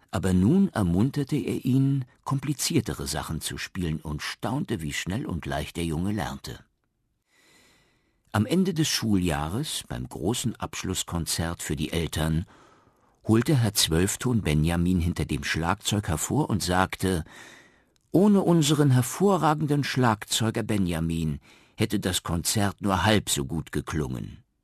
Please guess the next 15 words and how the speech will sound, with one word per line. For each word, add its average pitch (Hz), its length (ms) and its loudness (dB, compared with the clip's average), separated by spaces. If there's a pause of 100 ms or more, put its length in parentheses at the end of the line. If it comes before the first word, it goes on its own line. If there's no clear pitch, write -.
(180)
Applaus 123 720 -2
für 165 300 -2
Benjamin.“ 67 760 -4 (680)
Alle 64 320 -6
klatschten. - 760 -8 (760)
Benjamin 92 600 2
fand 90 300 0
es 90 120 -2
peinlich 98 680 -2
und 82 180 -4
großartig 98 800 0
zugleich. 107 800 -6 (520)
Er - 80 -6
verbeugte 107 680 2
sich 110 340 -2